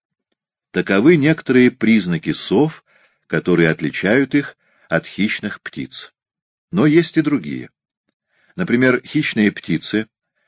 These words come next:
поедая добычу, отдирают куски мяса, ощипав предварительно свою жертву,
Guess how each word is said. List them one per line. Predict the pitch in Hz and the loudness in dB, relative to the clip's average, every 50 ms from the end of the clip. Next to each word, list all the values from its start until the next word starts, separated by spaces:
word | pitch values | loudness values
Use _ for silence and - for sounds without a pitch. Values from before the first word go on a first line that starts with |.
| _ _ | _ _
поедая | - 98 107 113 110 98 107 95 90 87 | 0 2 4 4 4 4 2 2 2 2
добычу, | 82 85 85 82 98 165 180 - - 120 98 85 - _ _ _ _ _ - | 2 2 2 2 2 2 2 2 0 -2 -2 -2 -4 _ _ _ _ _ -4
отдирают | 90 95 95 90 90 107 135 143 156 156 151 151 151 147 - | -2 -2 -2 -2 0 2 4 4 4 4 4 4 4 2 0
куски | - 139 127 - - - 143 139 | -4 -4 -4 -6 -4 -2 0 0
мяса, | 131 120 92 73 - - - - - _ _ _ _ _ _ _ _ _ _ - | 2 0 -2 -2 -4 -8 -14 -18 -20 _ _ _ _ _ _ _ _ _ _ -6
ощипав | 85 85 - - - - 87 - 127 123 127 127 | -4 -4 -4 -4 -4 -4 -2 0 0 0 0 -2
предварительно | - - 110 98 92 101 104 117 113 - 117 110 110 104 | -2 -2 -2 0 2 2 2 2 0 -2 -2 -2 -2 -4
свою | - - 101 95 104 107 | -4 -2 0 2 2 2
жертву, | 95 - 123 113 90 - - - 78 65 - | 2 2 2 2 2 0 -4 -8 -8 -8 -10